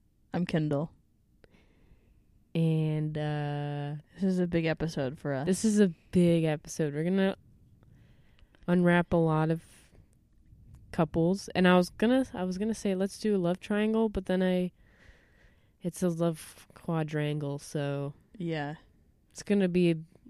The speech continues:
Speaker 1: We, we're,
Speaker 2: lot.
Speaker 1: I mean, it's, it's a two-parter.
Speaker 2: Yeah.
Speaker 1: So it's, that's a first for us, and it's also the first one that we're talking about multiple couples the same episode,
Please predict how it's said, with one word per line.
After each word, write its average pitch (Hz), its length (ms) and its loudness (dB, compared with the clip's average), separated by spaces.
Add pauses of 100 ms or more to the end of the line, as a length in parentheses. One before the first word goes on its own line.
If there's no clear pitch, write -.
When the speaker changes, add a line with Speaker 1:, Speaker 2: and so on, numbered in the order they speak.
(720)
Speaker 1:
We, 190 140 -2
we're, 220 220 4
Speaker 2:
lot. - 240 -6 (600)
Speaker 1:
I 196 60 2
mean, 208 300 0 (300)
it's, - 300 -6
it's 208 160 0
a 208 40 0
two-parter. 175 640 2 (460)
Speaker 2:
Yeah. 170 220 4
Speaker 1:
So 202 160 2
it's, 190 100 0
that's 202 220 0
a 220 60 -4
first 185 320 -4
for 170 120 -2
us, 147 460 -4
and 180 100 -4
it's 180 120 -2
also 190 180 0
the 185 100 -2
first 170 300 -4
one 160 180 -4
that 143 80 -2
we're 131 80 -2
talking 170 300 -6
about 147 280 -6 (200)
multiple 151 400 -6
couples - 640 -14
the 175 80 -12
same 156 380 -10 (200)
episode, 165 480 -10